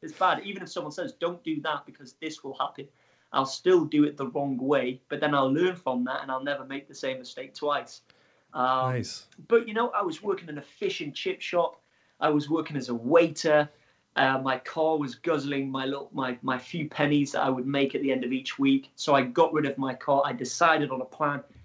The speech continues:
Speaker 1: Let's go out. Let's explore the world. Let's develop myself. I'd be developing my maths 'cause I'd be juggling different currencies. I'd be developing my English 'cause I'm having to, to type up and write professional looking emails. I'd be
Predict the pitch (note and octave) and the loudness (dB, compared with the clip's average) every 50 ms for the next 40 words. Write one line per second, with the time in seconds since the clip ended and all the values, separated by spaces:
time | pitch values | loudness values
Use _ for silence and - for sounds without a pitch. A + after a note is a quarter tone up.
0 | - - C#3 C#3+ D3+ D#3+ D3+ - - - - D3 C#3+ C#3 C3+ C#3 - C#3+ C#3+ C3 | -8 -6 0 2 2 0 0 -4 -8 0 0 2 4 4 2 0 -2 -6 -10 -10
1 | - - D3 - - - - - _ E3 D#3+ D3 D3 D3 C#3 B2+ C3+ C#3 C#3 C3+ | -12 -16 -14 -14 -12 -14 -14 -8 _ 0 0 0 0 -2 -4 -4 -2 -2 -2 -2
2 | C3+ C#3 C#3+ C#3 - - _ C#3+ C#3 - D#3 D3+ D3 C#3+ - C#3 C3+ - - C3+ | -2 -4 -4 -6 -6 -8 _ -6 0 2 4 4 4 2 2 -2 -4 -2 -2 -4
3 | C3+ - - D3 D3 C#3+ C#3+ - - B2 C#3+ C3+ - - C#3 C3 C3 B2 A#2+ C#3 | -4 0 -2 -2 0 0 0 -2 2 2 2 2 2 -2 -6 -8 -6 -6 -4 -2
4 | D3+ E3+ D#3+ D#3 - - - - - - _ _ _ _ _ _ - D3 C3 C3 | 2 2 2 2 0 -10 -18 -20 -20 -20 _ _ _ _ _ _ -6 -2 0 0
5 | B2+ B2+ C3+ B2 - D3+ D3 B2+ C3 C3+ C3 B2 D3 - C#3+ B2+ B2 - C#3+ C#3 | 0 0 -4 -6 -2 -2 -2 -2 -2 -4 -6 -6 -8 -8 -10 -10 -4 -2 -2 -2
6 | C3 - C#3 B2+ B2+ B2+ - C3 B2+ - C#3 B2 B2+ B2 C#3 C3+ C3 - - B2+ | -2 -4 -6 -6 -6 -4 -4 -6 -4 -2 -4 -4 0 0 0 0 0 -2 -4 -6
7 | B2+ B2+ - E3 D#3+ D#3 D3 C3 - - C#3+ B2 A2+ C3 C3 C#3+ D3 C#3 C3+ - | -8 -2 2 0 2 2 2 -2 -2 -2 -4 -4 -2 -2 0 -2 -2 -2 -2 -4
8 | C#3 B2+ - - - - - _ - - - - - D#3 C#3+ C3+ C#3 - - C#3+ | -6 -6 -6 -8 -18 -20 -20 _ -18 -18 -14 -8 0 2 2 2 2 0 -2 -4
9 | C#3 - C3 B2 C3 C#3 C#3 C3+ - - - - - - - - - C#3+ C3+ C3+ | -2 -2 -6 -10 -8 -6 -6 -6 -6 -6 -12 -4 -2 -2 -2 -2 -4 -4 -4 -4
10 | C3+ C3 - B2+ - E3+ D#3+ D#3 D3 D3 C#3+ C#3 C#3 C#3 - - C#3+ C#3 - C3+ | -4 -4 -6 -8 -6 -4 -2 0 2 2 2 0 -2 -4 -4 -2 -2 -2 -2 -2
11 | B2+ B2 - | -4 -4 -6